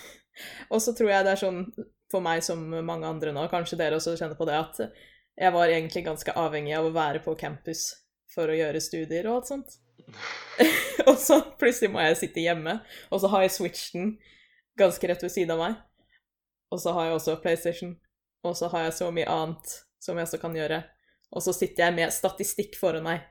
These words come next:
Statistikk av alle ting. S P S S. Eh, noe av det jeg synes er vanskeligst her i verden. Og skal prøve å jobbe med det.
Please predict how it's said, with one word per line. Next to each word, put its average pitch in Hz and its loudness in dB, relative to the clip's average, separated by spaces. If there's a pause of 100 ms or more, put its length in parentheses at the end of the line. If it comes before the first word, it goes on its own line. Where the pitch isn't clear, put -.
Statistikk - -6 (140)
av 165 -2
alle 151 -4
ting. 143 -8 (280)
S - -4
P 165 2
S 156 -2
S. - -6 (800)
Eh, 160 -2 (320)
noe 170 2
av 160 2
det 160 2
jeg 156 -4
synes 160 -6
er 160 -2
vanskeligst 147 -6
her 151 -6
i - -4
verden. 147 -8 (840)
Og 170 -8
skal 170 -4
prøve 160 0
å - 0
jobbe 170 -2
med 147 -6
det. 139 -6